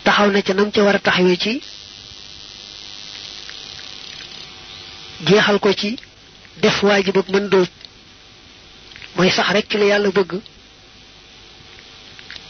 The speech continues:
Lépp lu ko Yàlla xéewale rek, mu jëmale ko ci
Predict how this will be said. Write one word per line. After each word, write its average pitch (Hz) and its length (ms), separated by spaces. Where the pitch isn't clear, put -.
Lépp 240 220
lu 220 100
ko 226 80
Yàlla 196 220
xéewale 196 320
rek, 185 160
mu 170 120
jëmale 196 300
ko 185 120
ci 196 240